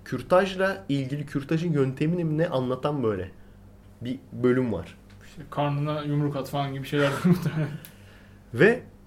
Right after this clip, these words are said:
Speaker 1: kürtaj ve doğum kontrolü günahtır, bunu yapmayın diye hiçbir şekilde böyle bir ifade yok. Ben bir kere ayetlerde zaten kesinlikle yok.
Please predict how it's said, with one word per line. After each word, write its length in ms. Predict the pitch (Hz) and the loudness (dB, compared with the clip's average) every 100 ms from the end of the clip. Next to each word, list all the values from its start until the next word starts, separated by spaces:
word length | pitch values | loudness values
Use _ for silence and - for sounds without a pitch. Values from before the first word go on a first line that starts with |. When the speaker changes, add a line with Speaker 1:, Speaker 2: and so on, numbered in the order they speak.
| - - - - - | -20 -20 -20 -20 -14
Speaker 1:
kürtaj 840 | - 147 135 - 208 233 - - - - - - - - - | -2 -2 0 4 4 4 -2 -6 -12 -20 -20 -20 -20 -20 2
ve 340 | 143 165 127 117 | 2 2 0 2
doğum 360 | 123 196 180 | 4 6 2
kontrolü 720 | 170 175 151 - 143 139 170 - - - - | 2 2 2 2 2 4 0 -4 -14 -20 -6
günahtır, 640 | 117 120 156 156 160 143 120 | 0 2 2 0 -2 0 -2
bunu 140 | 127 | 0
yapmayın 540 | 131 - 147 120 113 | 0 0 -2 0 0
diye 120 | 113 135 | 0 -2
hiçbir 440 | - - - 190 | -4 -12 -8 -8
şekilde 800 | - - 131 135 107 98 127 165 - - - - - - - | -4 -4 -2 0 -2 2 2 0 -4 -18 -20 -20 -20 -20 -2
böyle 160 | 131 147 | 2 2
bir 60 | 151 | 2
ifade 320 | 147 131 135 | 2 4 4
yok. 240 | 110 - - - - - - - | 2 -2 -18 -20 -20 -20 -20 -14
Ben 300 | 107 127 131 - - - - | 2 4 4 0 -12 -18 -12
bir 80 | 110 | 2
kere 180 | 147 | 4
ayetlerde 580 | 156 120 123 - 139 160 | 6 6 6 6 4 6
zaten 440 | 135 139 160 135 - | 4 4 4 0 0
kesinlikle 520 | 110 - 98 87 92 | -6 -4 -6 -4 -2
yok. 260 | 160 - | -4 -6